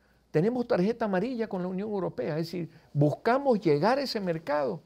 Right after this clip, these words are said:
Y antes de estar dos años en el mercado europeo, ya tenemos una alerta que se llama tarjeta amarilla porque no tenemos, dice la Unión Europea, que no tenemos desarrollado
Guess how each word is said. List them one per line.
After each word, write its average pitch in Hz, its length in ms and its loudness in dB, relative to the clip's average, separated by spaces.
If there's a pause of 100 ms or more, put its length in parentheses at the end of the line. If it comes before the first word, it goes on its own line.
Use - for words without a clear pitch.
(520)
Y 226 80 -2
antes 277 280 -2
de 220 60 4
estar 254 340 0
dos 247 280 -2
años 269 320 -4
en 196 100 -4
el 156 80 -2
mercado 156 460 0
europeo, 165 560 0 (340)
ya 240 100 2
tenemos 240 460 -2
una 240 400 -2 (280)
alerta 135 840 4
que 123 120 0
se 120 100 0
llama 202 240 -2
tarjeta 143 580 0
amarilla 196 580 0 (520)
porque 139 360 6
no 139 300 0
tenemos, 165 680 0
dice 107 280 0
la 160 100 2
Unión 139 280 -2
Europea, 143 560 0 (100)
que 104 140 -6
no 113 240 -2
tenemos 151 560 -2 (300)
desarrollado 131 1040 0